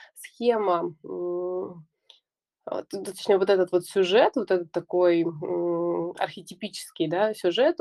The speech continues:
он, а, вроде как вот, а, везде, везде, везде, везде есть. М, в повествование о правителе, который такой очень невинный, очень праведный, он страдает,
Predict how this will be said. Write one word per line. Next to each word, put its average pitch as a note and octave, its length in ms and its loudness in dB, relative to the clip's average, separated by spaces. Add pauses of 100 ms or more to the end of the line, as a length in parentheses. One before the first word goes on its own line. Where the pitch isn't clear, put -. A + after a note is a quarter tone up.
он, A#3 320 4 (240)
а, F3 400 -6
вроде F#3 340 0
как - 340 0
вот, F3 140 -2 (400)
а, - 60 -12 (880)
везде, F3+ 560 2 (260)
везде, F3+ 540 2
везде, F3 500 4
везде F3 300 4
есть. E3 360 -6 (320)
М, E3+ 400 -2
в E3 480 0
повествование G#3+ 800 4
о F3 160 0
правителе, F3 760 2 (220)
который F3 360 0
такой E3 360 0
очень F3 340 0 (180)
невинный, B3 680 4 (240)
очень F#3+ 420 -2
праведный, B3 840 4 (200)
он F#3+ 180 4
страдает, F3+ 880 0